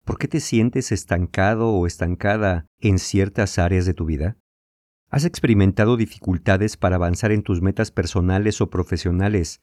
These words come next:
a pesar de tus esfuerzos? El estancamiento puede manifestarse en diferentes áreas de nuestras vidas, como la emocional, social, afectiva o económica, y puede deberse a, a diversas causas,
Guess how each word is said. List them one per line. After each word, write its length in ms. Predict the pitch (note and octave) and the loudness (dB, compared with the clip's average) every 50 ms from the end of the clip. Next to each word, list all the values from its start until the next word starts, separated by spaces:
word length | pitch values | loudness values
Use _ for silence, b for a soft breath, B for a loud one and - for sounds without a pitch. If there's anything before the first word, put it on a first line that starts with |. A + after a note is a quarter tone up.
| _ - | _ 0
a 220 | - A#2 G#2 - | 2 2 2 2
pesar 480 | - G2 F2+ - - - F#2+ F2+ F#2 G2+ | 2 0 0 2 2 2 2 4 4 2
de 100 | A2 G#2 | 0 0
tus 220 | - G#2 E2+ - | -2 -2 -2 -2
esfuerzos? 640 | F2 - - - E2+ D#2+ - - C#3 D3+ - - - _ _ _ _ _ _ _ _ _ _ _ _ _ _ - | -4 -4 -2 -2 -2 -2 -2 -4 -4 -4 -6 -12 -20 _ _ _ _ _ _ _ _ _ _ _ _ _ _ 0
El 140 | - C3+ | 0 0
estancamiento 720 | C3 - - C#3 B2+ - C#3 C#3 D#3+ F#3 G3+ G3+ - C#3+ - | 2 2 2 2 2 4 4 4 4 4 2 2 0 0 2
puede 180 | - D3+ D3+ | 2 2 4
manifestarse 720 | D3+ B2+ G2+ F#2+ F2+ - G2 F2 - - B2 B2+ B2 - D3 | 4 4 4 2 2 0 -2 -4 0 2 0 0 2 0 -2
en 80 | A#2 | 0
diferentes 560 | G2+ F#2 E2+ - F#2+ G2 G#2 G#2+ - G#2+ - - | 0 -2 0 0 2 2 2 2 0 -2 0 0
áreas 240 | G2+ G2 G#2 F#2 | 0 2 0 0
de 80 | F#2 F2 | 0 -2
nuestras 320 | E2+ E2+ - - E2+ D#2+ | -2 -2 -2 -2 -4 0
vidas, 360 | F2 B2+ B2 F2+ F2 F#2+ - - _ _ | 0 2 2 2 2 0 -2 -6 _ _
como 260 | - A#2+ A2 G2+ G2+ G2 | 0 2 4 4 4 4
la 100 | G2 F#2+ | 4 4
emocional, 760 | F#2 F2+ F2+ - - F#2 F#2 G2 G2+ A2+ B2+ C#3+ D3+ D#2+ - - | 2 2 2 0 0 2 2 2 2 2 2 0 -2 -4 -8 -12
social, 720 | - - - E2+ E2 - - G2 F#2 G2 A2+ B2 C3 B2+ | -10 -4 -4 -4 -2 -2 0 2 2 4 4 2 2 2
afectiva 800 | G2 F2+ - F#2+ E2 - - - A#2 A#2+ A#2 C3 C#3 C#3+ B2+ - | 0 0 -2 -4 -6 -6 -4 -2 -2 0 2 2 2 0 0 -2
o 240 | - - G2+ G2 G2+ | -2 0 2 2 4
económica, 680 | G2 G2 - G2+ A#2 E3 G3 F3+ C3 - A2+ G2+ G2 - _ _ | 2 2 2 2 4 4 2 2 0 0 -2 -2 -4 -4 _ _
y 120 | - D3 - | -2 0 2
puede 260 | - G3+ G#3 G#3 F3 | 4 4 4 4 4
deberse 480 | C#3 B2 A#2 B2+ C#3+ D3+ - - E3 | 4 4 4 4 2 2 0 -2 0
a, 180 | D#3+ D#3+ D#3+ - | 0 0 -2 -2
a 120 | - - G2+ | -2 -2 0
diversas 480 | G2+ G2+ G2+ A2 A2+ - G#2+ G2 - | 2 2 2 2 0 0 -4 -4 -2
causas, 720 | - - A2+ A#2+ A#2+ - - B2+ B2+ B2 - - - - | 0 0 2 0 0 -2 -2 -2 -2 -2 -4 -8 -12 -14